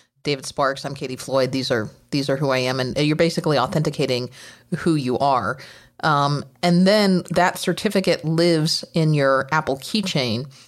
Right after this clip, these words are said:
um, and that will give you the ability to digitally sign your email so that when you send an email, um, Apple Mail will certify that, yes, this email is from Katie Floyd. It is from David Sparks.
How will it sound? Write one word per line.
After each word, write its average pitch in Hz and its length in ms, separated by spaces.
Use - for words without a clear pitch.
um, 143 280
and 160 200
that 185 240
will 175 120
give 170 220
you 151 200
the 147 160
ability 147 540
to 131 380
digitally 160 640
sign 185 540
your 202 140
email 226 460
so 165 240
that 151 180
when 160 160
you 147 100
send 185 320
an 180 80
email, 170 480
um, 131 480
Apple 160 300
Mail 147 360
will 143 160
certify 151 640
that, 143 160
yes, 156 300
this 151 180
email 143 360
is 139 100
from 143 160
Katie 135 240
Floyd. 131 300
It 123 80
is 131 160
from 139 140
David 123 260
Sparks. 123 440